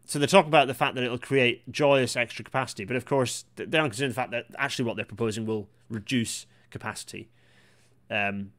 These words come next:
it's just, I, I just, I find it mind-blowing. Right, so I talked about the fact that they, right, thing to bear in mind, they've said this is gonna be delivered before H S two's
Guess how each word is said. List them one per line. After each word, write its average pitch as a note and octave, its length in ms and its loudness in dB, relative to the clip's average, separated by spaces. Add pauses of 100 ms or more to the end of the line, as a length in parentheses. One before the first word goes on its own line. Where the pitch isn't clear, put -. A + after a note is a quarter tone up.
(840)
it's - 120 -12
just, - 320 -6
I, F2 260 -12
I - 20 -14
just, - 260 -14
I F2+ 60 -14
find G2+ 200 -10
it - 60 -14
mind-blowing. F2 440 -14 (180)
Right, C3+ 180 8
so D#3+ 320 4
I C3 80 2
talked G3 260 4
about D3+ 200 4
the B2+ 80 -8
fact C3+ 220 -2
that A#2+ 100 -8
they, A#2 300 -4 (220)
right, B2+ 200 2 (160)
thing G#3 220 2
to C#3+ 60 -2
bear D#3+ 120 6
in B2+ 80 2
mind, A#2 240 -2
they've A#2 120 -2
said F#3 280 2
this C#3+ 160 -6
is A#2+ 60 -10
gonna C#3+ 120 -4
be B2 80 0
delivered A2+ 460 -2 (560)
before C#3 480 4
H B2 180 2
S A#2 100 -8
two's A2 460 -4